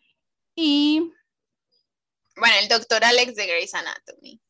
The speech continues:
Speaker 1: Bueno, el doctor Alex de Grey's Anatomy, él estuvo desde el inicio, o sea, es de los
Speaker 2: Ya.
Speaker 1: protagonistas. Y
Speaker 2: Sí.
Speaker 1: me encantaba. Además, chico malo.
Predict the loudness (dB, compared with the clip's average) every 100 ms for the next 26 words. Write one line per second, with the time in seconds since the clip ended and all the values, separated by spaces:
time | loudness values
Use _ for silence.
0 | -2 0 0 -2 -2 -2 -4 -4 -4 -6
1 | -6 -8 -8 -8 -8 -6 -6 -4 -4 -4
2 | -6 -4 -2 -4 -6 -6 -4 -4 -6 -14
3 | -12 -14 -14 -12 -8 -4 -4 -4 -6 -6
4 | -6 -6 -10 -14 -18 -18 -20 -20 -20 -20
5 | -8 -2 0 0 -2 -6 -8 -8 -10 -12
6 | _ _ -6 -4 -4 -8 -8 -8 -10 -12
7 | -6 -4 -4 -6 -8 -8 -6 -8 -10